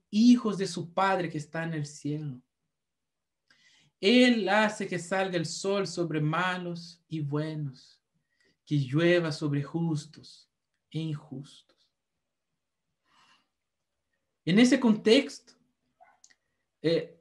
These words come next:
los judíos a los cuales Ma-, Mateo se dirigía entendían que el ser como Dios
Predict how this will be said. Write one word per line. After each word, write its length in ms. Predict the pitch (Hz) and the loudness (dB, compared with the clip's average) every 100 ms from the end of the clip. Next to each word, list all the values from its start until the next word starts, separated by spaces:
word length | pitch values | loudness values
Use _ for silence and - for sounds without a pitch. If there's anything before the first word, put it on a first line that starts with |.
| _ | _
los 240 | - 185 190 | 0 2 4
judíos 1120 | 214 190 143 143 277 269 165 147 - - - _ | 4 4 4 6 8 8 4 -4 -12 -20 -20 _
a 140 | - 185 | 0 2
los 160 | 175 | 2
cuales 340 | 170 208 202 175 | 4 4 4 2
Ma-, 300 | 175 170 - | 0 -2 -2
Mateo 420 | 151 147 - 220 | -2 -2 0 0
se 140 | 220 190 | 2 0
dirigía 800 | 175 160 147 170 202 214 143 - _ _ _ _ _ _ _ _ _ - | 0 0 -4 -6 -4 -4 -6 -14 _ _ _ _ _ _ _ _ _ 0
entendían 880 | 196 214 208 185 214 277 240 180 - | 2 4 2 4 6 6 6 2 -4
que 300 | 214 196 190 | 2 2 2
el 180 | 180 175 | 0 0
ser 500 | - - 262 294 247 | 0 0 4 4 2
como 360 | - 202 180 160 | -2 0 0 0
Dios 760 | 160 269 320 - - - - | 0 2 0 -4 -14 -20 -20